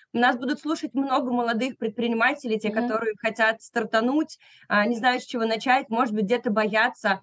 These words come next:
Speaker 1: А, ну, я, я думаю, что неизбежно ты в самом начале отдаешься всецело процессам, и это самое начало может быть месяц, может быть год, может быть пять лет, а может быть целая жизнь.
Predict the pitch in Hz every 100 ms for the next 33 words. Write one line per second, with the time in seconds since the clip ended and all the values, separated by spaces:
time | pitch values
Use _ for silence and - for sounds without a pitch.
0 | _ _ _ - 214 214 214 208 - -
1 | 208 277 320 262 254 247 302 - 247 -
2 | 254 330 339 302 277 208 170 165 - 262
3 | 294 311 277 208 269 220 208 180 175 214
4 | 233 220 220 202 208 247 294 330 226 202
5 | 220 196 214 220 285 - 214 202 - 214
6 | 254 220 190 190 185 247 294 - 208 165
7 | 226 233 240 233 240 254 220 214 - 247
8 | 311 226 208 214 190 196 196 - _ _
9 | - 277 381 320 262 - 214 240 226 196
10 | 208 196 302 339 220 233 202 214 226 226
11 | 262 294 214 226 240 214 240 - 254 247
12 | 233 208 202 175